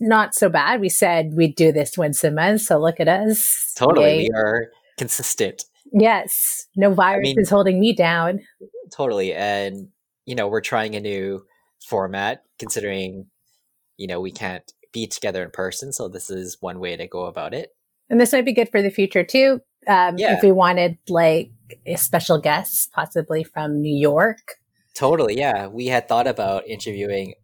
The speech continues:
Speaker 2: people and, like, from around, I guess, I guess not around the world, but, you know,
Speaker 1: Around our
Speaker 2: other
Speaker 1: neighborhood,
Speaker 2: people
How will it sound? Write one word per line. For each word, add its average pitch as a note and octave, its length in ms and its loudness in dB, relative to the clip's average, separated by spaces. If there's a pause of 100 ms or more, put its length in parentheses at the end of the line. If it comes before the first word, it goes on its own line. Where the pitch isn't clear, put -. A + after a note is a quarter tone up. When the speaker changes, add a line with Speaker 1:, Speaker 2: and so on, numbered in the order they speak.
Speaker 2:
people G#2+ 640 -8 (600)
and, - 140 -8 (220)
like, G2+ 200 -10 (260)
from G#2+ 160 -16
around, F#2+ 500 -8 (560)
I A2 60 -6
guess, - 340 -8 (440)
I D#3 60 0
guess A3 180 -2
not D#3 140 4
around G2+ 160 -2
the F#2 60 -8
world, F2+ 420 -6
but, D#2 240 -12 (640)
you C3+ 100 -8
know, E2+ 240 -12 (580)
Speaker 1:
Around B3 100 4
our B3 60 2
Speaker 2:
other A#3 100 -2
Speaker 1:
neighborhood, A3 360 4
Speaker 2:
people A3 360 2